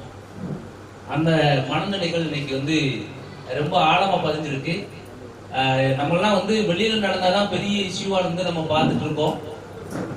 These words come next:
நம்ம மாவட்டங்கள்ல தினசரி ஒரு குழந்தைகள் இந்த மாதிரியான சூழ்நிலைகளை சந்திக்கிறது மிகப்பெரிய ஒரு வேதனையா இருக்கு. ஆஹ், நல்ல ஒரு விழிப்புணர்வு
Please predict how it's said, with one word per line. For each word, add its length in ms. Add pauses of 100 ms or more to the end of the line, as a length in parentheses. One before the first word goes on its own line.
(140)
நம்ம 140 (160)
மாவட்டங்கள்ல 720
தினசரி 500 (120)
ஒரு 160
குழந்தைகள் 480 (420)
இந்த 160
மாதிரியான 400
சூழ்நிலைகளை 600
சந்திக்கிறது 560
மிகப்பெரிய 460
ஒரு 220
வேதனையா 480
இருக்கு. 260 (1160)
ஆஹ், 540 (220)
நல்ல 240
ஒரு 180
விழிப்புணர்வு 580